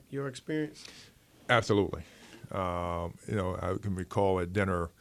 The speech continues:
Speaker 2: and we had this little private set with, uh, Achievement Unlimited basketball, uh, school that they have down in, uh, in North Carolina now, uh, thirty-some years moving.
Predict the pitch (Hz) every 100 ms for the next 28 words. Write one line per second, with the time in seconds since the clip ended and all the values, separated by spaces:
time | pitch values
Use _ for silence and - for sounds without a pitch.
0 | - - - - 98 87 90 82 98 87
1 | - 92 85 - 95 85 101 90 - 90
2 | 87 85 87 - - 104 90 87 92 90
3 | 85 82 85 - 85 82 78 - _ 85
4 | - - 80 - - 90 82 85 85 85
5 | 85 87 85 82 82 80 80 82 85 -
6 | 85 87 82 87 87 80 80 76 - -
7 | - - _ - 82 82 80 92 87 87
8 | 82 80 95 90 82 78